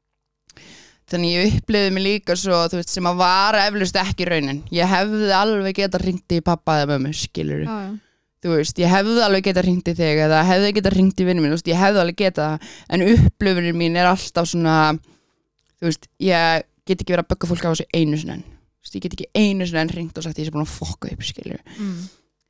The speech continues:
Speaker 1: Þannig að maður upplifir sig svo einan líka og einhvern veginn bara svona hugsunin er bara að fólk er betur sett án mín og maður trúir því svo innilega að bara börnin, foreldrar mínir, þið, bara allir séu bara betur settir ef ég myndi bara fara,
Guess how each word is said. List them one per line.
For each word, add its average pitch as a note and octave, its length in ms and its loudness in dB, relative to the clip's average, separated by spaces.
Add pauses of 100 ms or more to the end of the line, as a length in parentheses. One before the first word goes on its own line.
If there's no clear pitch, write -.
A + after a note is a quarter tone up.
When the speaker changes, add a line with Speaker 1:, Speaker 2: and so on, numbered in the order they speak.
Speaker 1:
Þannig E3 260 -2
að D#3+ 300 2
maður F#3 160 -2
upplifir F#3+ 180 0
sig F3+ 160 -4
svo F3+ 160 -2
einan G#3 460 0
líka G#3 320 0 (160)
og F3+ 100 2
einhvern F3+ 240 -4
veginn E3+ 160 -4
bara F3 160 -6
svona F3 240 -2
hugsunin F#3 560 -2
er F#3 160 0
bara E3+ 220 0
að - 80 -12
fólk F3 260 -10
er G3 160 -2
betur F3 320 -6
sett D#3 160 -10
án F3 160 -4
mín D3 160 -4
og D3+ 60 -2
maður D3+ 240 -2 (100)
trúir D4+ 480 4
því B3 120 2 (120)
svo A#3 220 0 (260)
innilega G#3+ 920 4
að D#3+ 100 -4
bara D#3+ 160 0
börnin, F#3 880 -2
foreldrar F3+ 560 0
mínir, D#3+ 640 0
þið, F3 640 0
bara D#3 200 -4 (100)
allir F3 400 -4
séu F3+ 240 0
bara E3+ 160 -6
betur G3+ 400 0
settir F3 560 -4
ef - 480 -12
ég F#3+ 160 0
myndi G#3 180 -2
bara D#3 140 -6
fara, - 480 -10